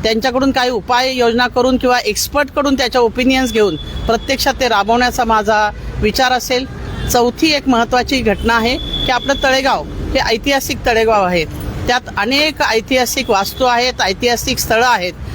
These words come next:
त्या स्थळांचं मला तिथे संवर्धन करायचं, जपणूक करायची आणि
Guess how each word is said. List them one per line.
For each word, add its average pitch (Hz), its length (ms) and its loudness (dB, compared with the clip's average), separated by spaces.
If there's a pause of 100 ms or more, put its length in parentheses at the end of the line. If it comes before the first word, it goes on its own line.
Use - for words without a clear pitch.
(160)
त्या 262 120 2
स्थळांचं 247 600 0 (400)
मला 233 420 2 (180)
तिथे 247 320 0 (260)
संवर्धन 262 560 2
करायचं, 220 440 0
जपणूक 226 420 0
करायची 208 480 0 (340)
आणि 262 360 0